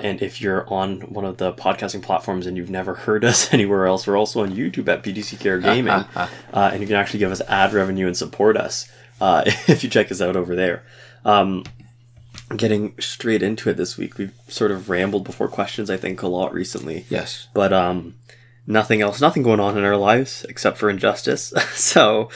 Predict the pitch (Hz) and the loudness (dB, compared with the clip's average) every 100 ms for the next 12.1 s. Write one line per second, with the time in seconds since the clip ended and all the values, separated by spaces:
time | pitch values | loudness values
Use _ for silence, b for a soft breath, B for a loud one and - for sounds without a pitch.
0 | B B B 107 104 101 98 - 107 - | B B B 6 6 6 0 0 2 4
1 | 113 - 110 110 101 - 98 98 104 98 | 2 2 2 0 -4 -4 -4 2 4 4
2 | 92 101 120 120 123 135 B B B B | 2 2 4 2 0 -4 B B B B
3 | B 110 110 104 95 - 113 - 127 - | B 2 2 4 2 2 -2 2 0 0
4 | - 123 123 117 107 101 - 95 90 87 | 0 0 0 0 0 0 -2 -2 0 0
5 | 101 - 82 98 - 123 117 - B B | 0 2 2 2 0 0 -2 -8 B B
6 | - - 110 113 123 117 120 110 87 95 | -6 0 4 4 4 2 2 0 0 0
7 | - 92 90 - - - - 104 - 120 | -2 -4 -4 -6 -8 -6 -2 -2 0 -2
8 | 107 98 98 95 92 - 151 95 78 92 | -2 0 -2 -2 -4 0 2 2 0 0
9 | 101 92 95 92 73 92 - 135 95 87 | -2 0 -2 -2 -4 -6 -4 -2 0 -2
10 | - - 95 104 101 95 - 98 98 - | -6 0 0 2 0 -2 0 -4 -2 -4
11 | 92 76 71 73 87 90 131 127 - - | -6 -6 -10 -8 -6 -4 -2 -2 -4 -12